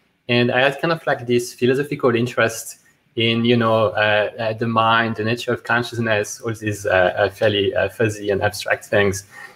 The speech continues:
And so I took a look at neuroscience initially, uh, because, you know, that's, that's the logical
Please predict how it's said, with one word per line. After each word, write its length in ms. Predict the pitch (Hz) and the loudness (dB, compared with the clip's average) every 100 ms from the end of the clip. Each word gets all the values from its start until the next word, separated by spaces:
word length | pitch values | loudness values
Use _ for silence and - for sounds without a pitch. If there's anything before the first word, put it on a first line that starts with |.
| _ - | _ 4
And 260 | 135 135 | 4 4
so 640 | 135 151 139 135 131 127 - _ | 4 6 8 10 8 4 -6 _
I 120 | 131 127 | 0 2
took 220 | 220 208 | 4 6
a 20 | |
look 160 | 190 190 | 6 6
at 160 | 139 | 0
neuroscience 800 | 139 139 127 - 113 123 143 - | 0 0 0 2 2 0 -4 -6
initially, 500 | 147 156 160 180 180 _ _ _ _ - - - | -6 -4 -2 -2 -2 _ _ _ _ -20 -8 2
uh, 160 | 110 | 2
because, 300 | 107 104 120 | 2 2 2
you 80 | 120 | 2
know, 120 | 110 | 4
that's, 260 | 107 104 - | 4 2 -2
that's 320 | - 123 123 | 0 0 0
the 80 | 123 | 0
logical 640 | 104 101 117 113 110 110 | 0 0 -2 -2 -2 -2